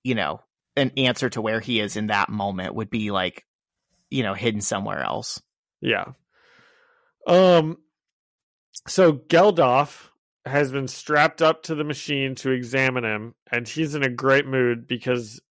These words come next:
Speaker 2: Xavier gave him a happy thought. And he says the reason that they need to bring him in is because Xavier can't detect if he's a mutant or a human,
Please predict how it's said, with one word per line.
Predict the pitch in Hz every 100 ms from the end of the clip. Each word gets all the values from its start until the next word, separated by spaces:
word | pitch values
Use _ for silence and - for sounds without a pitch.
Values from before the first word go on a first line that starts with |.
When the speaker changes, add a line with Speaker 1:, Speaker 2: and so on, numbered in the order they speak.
| 120
Speaker 2:
Xavier | 131 135 139 143
gave | 135 139 135
him | 131
a | 123
happy | 110 117 117 113
thought. | - 104 101 104 _ _ _ _ _ _ _
And | - 117 113 110 110 110 - _ _ _ _ _ _
he | _ 160 151 202
says | 208 185 147
the | 147
reason | 147 190 233 277
that | 240 175
they | 156 185
need | 185 185 170
to | 170
bring | 135 151
him | 151 156
in | 139 120 120 131 _ _ _ _ _ _ _ _
is | 160 151
because | 139 147 - 151 127 135 _ _ -
Xavier | 131 147 190 214 202
can't | 175 - 180 196 - _ 139 -
detect | 151 - - 175 123 - -
if | 143 131
he's | 147
a | 135
mutant | 127 139 156 156 143 _
or | 139 143 151
a |
human, | 117 - 143 123 98 98